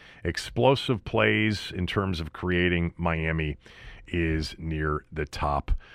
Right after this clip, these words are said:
of that list. So that was just gonna be a difficult matchup coming in. But as bad as they were defensively, there were a couple of things defensively that stood out to me.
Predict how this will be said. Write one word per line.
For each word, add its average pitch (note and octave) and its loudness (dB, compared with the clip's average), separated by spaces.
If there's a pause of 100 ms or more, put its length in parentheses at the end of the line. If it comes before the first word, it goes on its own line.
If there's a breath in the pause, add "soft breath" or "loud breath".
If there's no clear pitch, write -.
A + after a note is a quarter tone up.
(180 loud breath)
of E2 0
that D#2 0
list. C#2 -6
So - -6
that A2 4
was A2 0
just G2 -2
gonna F#2+ 2
be E2+ 2
a D#2+ 2
difficult G2+ 0
matchup E2+ -2
coming E2+ 0
in. F2+ 2
But A#2+ 8 (460 loud breath)
as G#2+ 4
bad D3+ 8
as A#2 4
they A#2 6
were A#2+ 4
defensively, G#2 0
there F#2+ 4
were F#2+ 2
a F#2+ 2
couple - 0
of - 2
things C#3 2
defensively G2 0
that E2+ -2
stood - -2
out D3 2
to - -4
me. C#2+ -6